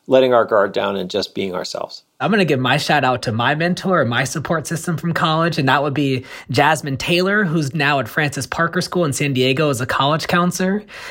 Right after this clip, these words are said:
Speaker 2: and to Constance Perez, who's at Phoenix Country Day as a college counselor as well. They were my mentors in undergrad and my support system and have been great friends to me in my college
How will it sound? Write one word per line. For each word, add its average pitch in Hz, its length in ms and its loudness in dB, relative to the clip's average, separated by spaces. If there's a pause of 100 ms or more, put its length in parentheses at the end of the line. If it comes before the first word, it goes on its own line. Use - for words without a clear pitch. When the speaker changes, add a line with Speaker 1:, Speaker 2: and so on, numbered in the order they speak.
(120)
Speaker 2:
and 147 160 4
to 147 80 2
Constance 170 540 2
Perez, 151 580 2
who's 143 240 0
at 131 180 0
Phoenix 151 420 -2
Country 135 400 -2
Day 170 540 2 (220)
as 123 140 2
a 135 60 0
college 151 340 2
counselor 147 300 0
as 131 100 -2
well. 156 360 2
They 139 160 2
were 160 140 2
my 117 160 0
mentors 170 640 0
in 175 80 -2
undergrad 170 540 2
and 127 180 -2
my 120 140 0
support 156 500 -2
system 185 560 0 (160)
and 135 100 0
have 131 140 4
been 123 160 2
great 139 300 2
friends 156 400 0
to 151 120 -6
me 143 140 -2
in 127 80 0
my 110 120 -2
college 131 500 -2